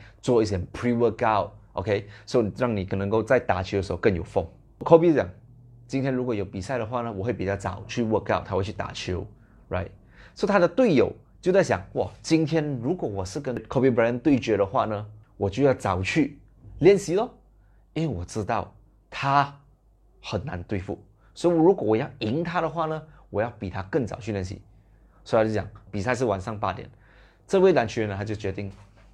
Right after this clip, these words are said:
他三点就到，right？所以他三点就到这篮球场的时候，他开始做他的 workout。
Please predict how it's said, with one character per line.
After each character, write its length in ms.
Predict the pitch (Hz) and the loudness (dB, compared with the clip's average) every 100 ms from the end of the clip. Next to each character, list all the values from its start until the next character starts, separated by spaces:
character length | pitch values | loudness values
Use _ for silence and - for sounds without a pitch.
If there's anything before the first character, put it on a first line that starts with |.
| - | -10
他 100 | 120 | -8
三 320 | - 104 101 | -4 -4 -4
点 160 | 90 | -6
就 100 | - | -8
到， 160 | 95 - - _ - - - - - | -10 -12 -18 _ -20 -20 -20 -12 -6
right？ 180 | 90 - - - - - - - | -6 -6 -20 -20 -20 -20 -20 -6
所 140 | - | 2
以 20 | 226 | 4
他 40 | |
三 300 | - 196 190 | 4 0 2
点 160 | 147 107 | 0 0
就 100 | 151 | 0
到 100 | 156 | 0
这 80 | 143 | 2
篮 140 | 113 | 0
球 100 | 110 | -2
场 160 | 98 92 | -4 -6
的 80 | |
时 140 | 95 98 | -6 -4
候， 240 | 104 92 - - _ _ | -4 -4 -8 -20 _ _
他 120 | - 107 | -10 -6
开 160 | 113 | -2
始 100 | 95 92 | -2 -2
做 140 | 110 | -4
他 80 | 98 | -2
的 60 | |
workout。 340 | 95 92 92 | -2 -2 -4